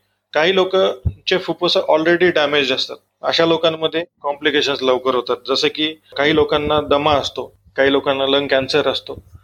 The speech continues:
काही लोकांना काही पूर्वीच्या न्यूमोनियामुळे, पूर्वीच्या टीबीमुळे फुफ्फुसं त्यांची डॅमेज झालेली असतात. अशी लोकं, स्मोकर्स आहेत सगळ्यात कॉमन कॉज, जे लोकं धूम्रपान करतात खूप, अशा लोकांची फुफ्फुसं already कमकुवत असतात,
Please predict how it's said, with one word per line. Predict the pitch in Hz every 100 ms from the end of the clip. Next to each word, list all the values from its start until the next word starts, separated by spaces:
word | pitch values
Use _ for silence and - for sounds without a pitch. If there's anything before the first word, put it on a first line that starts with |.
| _ _ -
काही | 143 151
लोकांना | 147 151 147 156 165 - - -
काही | 143 156
पूर्वीच्या | 165 151 147 160 165
न्यूमोनियामुळे, | 156 151 151 151 151 147 135 127
पूर्वीच्या | 123 139 135 135 143
टीबीमुळे | 143 165 170 151 131 120 - - -
फुफ्फुसं | 143 143 139
त्यांची | 151 143 143
डॅमेज | 139 139 139
झालेली | 131 127 127 123
असतात. | 113 - 123 _ _ _ - _
अशी | 117 - 143
लोकं, | 131 - - - - _ _
स्मोकर्स | - 151 156 190 165
आहेत | 139 120
सगळ्यात | - 123 147 143
कॉमन | 135 131 127
कॉज, | - - - - _ _ _ _ _ _ 131
जे | 139
लोकं | 143 147
धूम्रपान | 135 131 139 147 147
करतात | 135 123 127 -
खूप, | 113 _ _ _ _ _
अशा | 123 147
लोकांची | 143 143 147 139 156 160 160 _ _ _
फुफ्फुसं | 156 165 160 170 160 143 143
already | 143 170
कमकुवत | 190 160 151 156 139
असतात, | 123 - 127